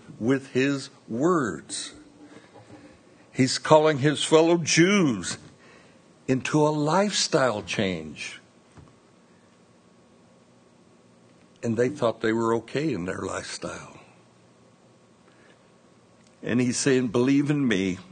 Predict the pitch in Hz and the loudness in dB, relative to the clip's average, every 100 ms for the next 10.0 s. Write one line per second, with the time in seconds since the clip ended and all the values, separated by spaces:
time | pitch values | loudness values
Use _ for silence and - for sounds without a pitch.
0 | - - _ - - - - 113 - 151 | -20 -20 _ -20 -20 -20 -8 -8 0 2
1 | 170 165 175 175 170 160 147 135 95 101 | 4 4 4 4 0 2 4 4 2 -4
2 | 117 - - - - - 120 110 98 - | -6 -12 -20 -20 -12 -2 0 0 -4 -12
3 | - - - 190 233 240 226 220 226 190 | -20 -18 2 4 4 4 2 0 -2 -2
4 | 208 160 120 110 123 131 - - - - | 0 0 0 2 0 -2 -10 -20 -12 -8
5 | - - 175 156 120 - 95 78 65 - | -6 2 4 4 0 -2 -2 -2 -6 -12
6 | - - _ _ _ _ _ _ _ _ | -20 -20 _ _ _ _ _ _ _ _
7 | - _ _ _ _ _ _ _ _ _ | -20 _ _ _ _ _ _ _ _ _
8 | _ _ _ - 101 90 - - 113 120 | _ _ _ -4 -2 -2 -4 -4 -2 -2
9 | 120 107 110 110 95 80 - 92 87 82 | -2 0 0 0 -4 -6 -6 -4 -4 -6